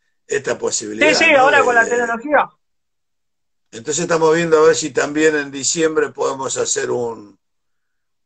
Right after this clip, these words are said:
Speaker 1: una presentación de lo que fue este show en Obra, que fue increíble.
Speaker 2: Ahí va. Mirá,
Speaker 1: Así
Speaker 2: acá
Speaker 1: que
Speaker 2: una de las pre-, una de las
Speaker 1: ojalá
Speaker 2: preguntas
Speaker 1: que,
Speaker 2: que te iba a
Speaker 1: ojalá que en
Speaker 2: hacer.
Speaker 1: diciembre se dé, ojalá que en diciembre se dé,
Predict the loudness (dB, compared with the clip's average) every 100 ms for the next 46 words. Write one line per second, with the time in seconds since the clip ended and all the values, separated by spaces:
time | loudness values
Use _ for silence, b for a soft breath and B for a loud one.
0 | _ _ -2 0 0 0 -2 -2 -2 -2
1 | -2 0 0 0 -2 0 -2 -4 0 2
2 | 2 -2 -4 -8 -4 -2 0 0 0 0
3 | 0 -6 -10 -10 -10 -12 -12 -12 -16 _
4 | _ _ _ _ _ _ _ _ _ _
5 | _ -8 -4 0 -2 -2 b b 0 4
6 | 4 4 2 2 4 6 4 2 -6 -4
7 | -2 -2 -2 -4 -4 -8 _ _ _ _
8 | _ _ _ _ _ _ _ -2 2 4
9 | 6 4 6 6 4 2 4 4 6 4
10 | 4 4 2 2 0 2 2 4 2 -2
11 | _ -20 -8 -4 -4 -4 -8 -6 -6 -6
12 | -6 -2 2 0 -2